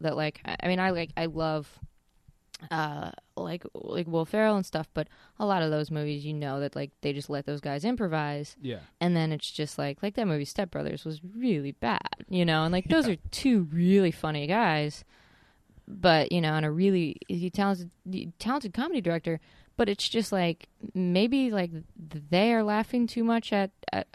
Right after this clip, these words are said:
Speaker 1: on set, and then <laughs> they just, like, edit together this
Speaker 2: It,
Speaker 1: movie that's
Speaker 2: it's
Speaker 1: like,
Speaker 2: almost
Speaker 1: "What?"
Speaker 2: kind of numbing that they're not interested in telling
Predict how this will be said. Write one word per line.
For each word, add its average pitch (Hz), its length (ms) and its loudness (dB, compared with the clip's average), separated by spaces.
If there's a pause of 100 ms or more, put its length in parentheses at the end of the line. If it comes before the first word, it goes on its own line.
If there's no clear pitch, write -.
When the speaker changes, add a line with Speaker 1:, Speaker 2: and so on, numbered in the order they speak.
Speaker 1:
on 190 180 4
set, 262 460 2 (120)
and 175 200 2
then 185 220 8
<laughs> - 20 8
they 294 160 6
just, 233 220 8
like, 208 200 8
edit 190 260 8
together 202 360 8
this 185 160 4
Speaker 2:
It, 190 60 0
Speaker 1:
movie 196 280 6
that's 185 200 6
Speaker 2:
it's 170 60 -2
Speaker 1:
like, 170 80 2
Speaker 2:
almost 208 200 0
Speaker 1:
"What?" 214 60 2
Speaker 2:
kind 254 120 2
of 170 80 0
numbing 170 400 -2
that 117 120 -8
they're 123 100 -4
not 135 260 -2
interested 120 380 -8
in 104 80 -10
telling 98 540 -8